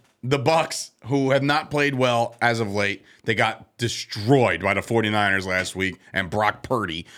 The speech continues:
And then you have the Bengals coming in playing very, very good football,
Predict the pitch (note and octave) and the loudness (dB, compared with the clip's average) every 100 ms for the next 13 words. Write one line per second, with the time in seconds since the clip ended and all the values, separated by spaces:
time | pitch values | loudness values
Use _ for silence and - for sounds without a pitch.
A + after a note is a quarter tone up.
0 | - - A#2 B2 A#2+ A#2 A#2+ A2+ A2+ - | -20 -8 -2 0 0 0 0 0 -4 -6
1 | G#2+ F2+ B2 C#3 B2 A2+ G#2 G#2+ G2+ A2 | -8 -4 -2 -2 -4 -4 -2 -2 -4 -4
2 | G#2 G2+ D2+ E2 F2 G#2 C#3 A2 G2 F#2 | -4 -4 -8 -14 -8 2 4 4 2 0
3 | E2+ E2+ - - F#2 F#2 | 0 -4 -4 -2 -2 -2